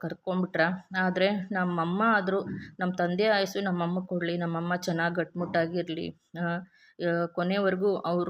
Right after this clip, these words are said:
ಕೆಲಸ ಅವ್ರು ಮಾಡಿಕೊಂಡು, ಹ್ಮ್, ಇರಲಿ, ಆರೋಗ್ಯವಾಗಿರಲಿ ಅಂತ ನಾನು ಕೇಳ್ಕೊಳ್ಳೋದು.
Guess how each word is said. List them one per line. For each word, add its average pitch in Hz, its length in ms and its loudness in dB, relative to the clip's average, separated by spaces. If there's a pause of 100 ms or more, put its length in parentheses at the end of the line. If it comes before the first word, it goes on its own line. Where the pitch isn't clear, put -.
ಕೆಲಸ 175 280 0
ಅವ್ರು 196 200 4
ಮಾಡಿಕೊಂಡು, 175 640 0
ಹ್ಮ್, 165 540 -8 (180)
ಇರಲಿ, 180 540 -2 (380)
ಆರೋಗ್ಯವಾಗಿರಲಿ 170 880 2
ಅಂತ 180 380 -6
ನಾನು 170 280 2
ಕೇಳ್ಕೊಳ್ಳೋದು. 165 580 -2